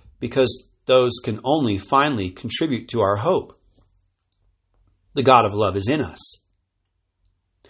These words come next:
In the second section, in justification by the death of Jesus,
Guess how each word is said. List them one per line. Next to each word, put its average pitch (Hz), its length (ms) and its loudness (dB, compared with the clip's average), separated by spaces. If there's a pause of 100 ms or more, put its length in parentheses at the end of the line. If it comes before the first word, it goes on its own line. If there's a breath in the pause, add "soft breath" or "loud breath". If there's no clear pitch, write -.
(360 loud breath)
In 151 100 -2
the 160 80 4
second 151 380 0
section, 143 680 2 (160)
in 147 140 0
justification 143 800 0
by 117 280 0
the 104 120 -2
death 135 260 2
of 98 100 -2
Jesus, 107 720 0